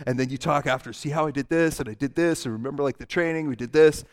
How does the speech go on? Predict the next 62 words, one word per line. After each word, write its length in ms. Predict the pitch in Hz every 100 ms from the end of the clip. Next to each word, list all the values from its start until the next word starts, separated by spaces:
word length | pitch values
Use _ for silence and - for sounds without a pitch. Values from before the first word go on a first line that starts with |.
| -
and 160 | - 131
then 40 |
you 60 | 139
go 100 | 147
to 60 |
the 100 | 123
next 300 | 139 160 -
one, 380 | 147 147 143 143
and 160 | 123 123
you 100 | 131
have 220 | 143 123
them 140 | 139
do 120 | 127
the 160 | 120 117
introduction 540 | 127 117 143 - 147
or 20 | 135
something, 380 | 156 131 135 - 180
and 80 | 117
then 160 | 120 113
you 120 | 123
make 200 | 135 131
the 120 | 135
pitch, 420 | - 127 131 -
and 100 | 120
you 100 | 123
do 120 | 123
the 80 | 131
finalization, 880 | - 131 127 127 110 120 - 135 120 - 170
and 80 | 131
then 280 | 135 156 147 - -
they 120 | 117
do 160 | 135
it 100 | 147
by 140 | 143 131
themselves 440 | 110 - 143 143
with 160 | 131 -
you 140 | 120
there, 540 | 107 147 147 139 135 - _ - - -
and 100 | 123
then 140 | 123
afterwards 580 | 127 139 - 139 135 120
you're 100 | 123
like, 220 | 120 - 131
"Okay, 380 | - 214 127 - _ -
so 340 | - 156 131 -
you 80 | 131
started 380 | - 175 202 165
good, 320 | 180 180 156
and 100 | 123
then 100 | 107
you 60 |
did 260 | - 185 -
this, 380 | 165 165 160 -
and 80 | 117
we 60 |
had 180 | 151 143
this 140 | 165
conversation," 600 | - 160 151 156 143 127 123
you 120 | 208
debrief 280 | 202 254 -
with 120 | -
them. 160 | 101